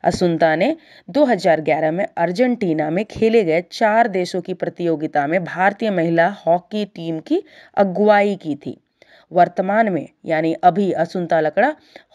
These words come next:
हॉकी झारखंड एसोसिएशन की उपाध्यक्ष है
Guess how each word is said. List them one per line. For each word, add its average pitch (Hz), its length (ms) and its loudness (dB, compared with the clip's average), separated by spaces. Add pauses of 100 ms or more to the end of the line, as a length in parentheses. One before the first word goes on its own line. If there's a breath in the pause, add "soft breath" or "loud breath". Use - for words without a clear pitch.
हॉकी 214 400 -2
झारखंड 180 600 0
एसोसिएशन 180 680 -2
की 247 100 -6
उपाध्यक्ष 185 800 0
है 139 160 -6